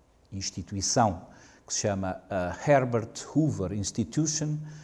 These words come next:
que recolhe o, o espólio de muitos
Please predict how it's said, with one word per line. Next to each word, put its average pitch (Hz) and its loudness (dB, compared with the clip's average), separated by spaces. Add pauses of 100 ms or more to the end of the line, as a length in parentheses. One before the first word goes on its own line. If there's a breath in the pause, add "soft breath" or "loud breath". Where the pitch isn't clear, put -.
(340 loud breath)
que 147 2
recolhe 120 8 (520 loud breath)
o, 117 -2
o - 2
espólio 151 6
de 92 -2
muitos 117 0